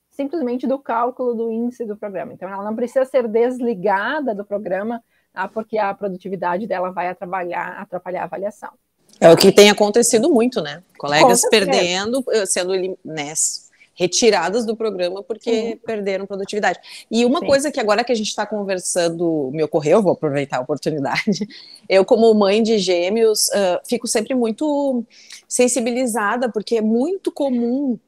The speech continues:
Speaker 2: entre, eh, as, as pessoas que têm filhos gêmeos que, além da, da licença maternidade, elas ainda têm que estender o período de afastamento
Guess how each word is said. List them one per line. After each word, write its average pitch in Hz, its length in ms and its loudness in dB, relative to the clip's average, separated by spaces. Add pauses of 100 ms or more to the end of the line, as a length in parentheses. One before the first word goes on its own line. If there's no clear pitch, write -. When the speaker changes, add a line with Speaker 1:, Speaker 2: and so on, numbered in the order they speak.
(200)
Speaker 2:
entre, 196 920 -2
eh, 160 400 -2
as, 160 260 -6
as 165 100 -6
pessoas 190 580 0
que - 140 -10
têm 180 300 -6
filhos 185 340 -6
gêmeos 170 440 -6
que, 208 400 -8
além 233 600 -2
da, 156 920 -6
da 160 100 -6
licença 165 480 -8
maternidade, 156 520 -6
elas 208 220 -4
ainda 208 240 -6
têm 220 160 -6
que - 80 -10
estender 214 560 -2
o 254 80 -8
período 175 380 -2
de 175 80 -4
afastamento 165 640 -6